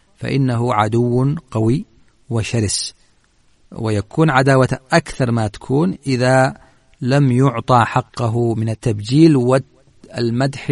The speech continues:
والثناء والاحترام. وهذه كما قلنا نقطة لها إيج-، إيجابياتها ولها سلبياتها. نبدأ في ال-، الدقائق الأخيرة من هذا ال-، ال-، من هذه الحلقة في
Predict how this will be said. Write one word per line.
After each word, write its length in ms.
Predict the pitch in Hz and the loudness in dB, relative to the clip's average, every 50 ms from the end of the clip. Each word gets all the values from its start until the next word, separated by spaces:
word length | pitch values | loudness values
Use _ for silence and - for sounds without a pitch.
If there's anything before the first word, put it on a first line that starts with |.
| 147 147 151 147 | 2 2 2 0
والثناء 800 | - 120 110 - - - - 117 120 131 139 151 156 160 165 - - _ _ _ - | 0 -4 -6 -6 -8 -6 -6 -2 0 2 2 2 2 2 0 -2 -6 _ _ _ -8
والاحترام. 720 | - 120 131 131 - 127 123 120 - - - - 107 85 80 - _ - - _ _ _ _ _ _ _ _ _ _ _ _ _ _ | -2 -2 -2 -2 -2 -4 -6 -6 -8 -8 -8 -6 -6 -6 -6 -8 _ -20 -20 _ _ _ _ _ _ _ _ _ _ _ _ _ _
وهذه 360 | - 87 95 110 113 120 143 | -8 -6 -4 -2 0 0 0
كما 240 | 135 - 117 110 110 | -2 -2 -2 -2 -2
قلنا 360 | 101 - 117 117 117 120 123 - - - _ _ _ _ _ - | -2 -2 -2 -2 -2 -2 -4 -8 -12 -20 _ _ _ _ _ -2
نقطة 440 | 135 143 143 - - - 135 131 123 - _ _ _ _ _ _ - | -2 -2 -2 -2 -2 0 0 0 0 -4 _ _ _ _ _ _ -6
لها 320 | 131 120 131 123 123 113 | -2 0 2 2 2 0
إيج-، 280 | 110 110 110 107 107 107 | 0 -2 -2 -2 -2 -2
إيجابياتها 800 | 107 110 110 107 113 110 104 101 113 113 117 113 - - - 110 | -4 -4 -4 -2 -2 -2 -2 -2 -2 -2 -2 -2 -4 -6 -6 -4
ولها 240 | 110 110 107 101 104 | -4 -2 -2 -2 -4
سلبياتها. 800 | 98 - 110 101 92 98 101 104 101 95 - - - 101 87 - - _ _ _ _ _ _ _ _ _ _ _ _ _ _ _ _ _ _ _ _ _ _ _ _ _ _ _ _ _ _ _ - | -4 -4 -6 -6 -6 -6 -6 -6 -6 -8 -8 -10 -14 -16 -16 -18 -20 _ _ _ _ _ _ _ _ _ _ _ _ _ _ _ _ _ _ _ _ _ _ _ _ _ _ _ _ _ _ _ 4
نبدأ 440 | 170 226 254 254 185 220 220 190 | 6 6 6 6 6 6 6 6
في 400 | 156 - - 170 160 156 156 151 - - _ - | 4 2 4 6 6 6 6 4 2 -6 _ -12
ال-، 140 | - 123 - | -12 -12 -10
الدقائق 640 | - - 117 113 117 131 117 - 160 170 175 180 - | -10 -12 -12 -10 -10 -10 0 4 6 6 6 6 4
الأخيرة 460 | 175 156 151 147 - - 160 156 151 139 | 4 4 4 2 2 2 4 4 4 4
من 140 | 139 131 | 4 2
هذا 480 | 131 135 135 135 127 127 127 120 117 123 | 2 2 2 2 0 0 -2 -2 -4 -6
ال-، 260 | 120 117 113 110 107 | -6 -6 -6 -6 -6
ال-، 300 | 104 110 107 107 107 104 98 | -8 -10 -10 -12 -12 -12 -10
من 100 | 120 120 | -8 -6
هذه 180 | 123 123 120 120 | -6 -6 -6 -6
الحلقة 460 | 110 - - 160 175 165 - 180 170 | -6 -4 -2 -2 -2 0 0 -2 -2
في 460 | 147 - 151 156 160 156 160 160 - | -2 0 0 2 4 4 4 2 0